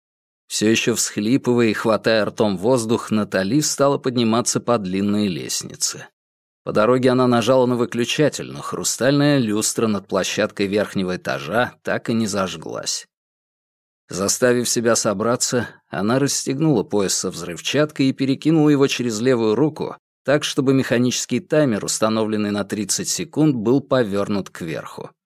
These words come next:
Его можно будет привести в действие одним нажатием кнопки. Она выждала еще секунд двадцать, чтобы дать возможность старухе сделать ход, если та собиралась его делать. На площадке второго этажа царила мертвая тишина.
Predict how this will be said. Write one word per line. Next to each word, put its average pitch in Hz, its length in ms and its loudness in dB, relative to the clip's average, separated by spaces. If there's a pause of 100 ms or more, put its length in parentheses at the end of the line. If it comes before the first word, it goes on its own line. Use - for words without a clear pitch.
(640)
Его 82 280 0
можно 120 340 4
будет 117 300 0
привести 113 460 0
в 95 80 -6
действие 113 520 0
одним 104 340 0
нажатием 107 560 -2
кнопки. - 600 -8 (540)
Она 139 260 2
выждала 135 360 4
еще 127 420 2
секунд 139 460 2
двадцать, 113 560 2
чтобы 104 340 -4
дать 107 220 0
возможность 110 580 0
старухе 107 440 -2
сделать 95 380 -2
ход, 120 320 0 (320)
если 110 340 0
та 123 240 0
собиралась 110 680 0
его 90 240 -4
делать. 80 580 -12 (1080)
На 85 120 -10
площадке 104 580 0
второго 107 420 2
этажа 98 360 0
царила 107 420 0
мертвая 120 640 -2
тишина. 92 760 -6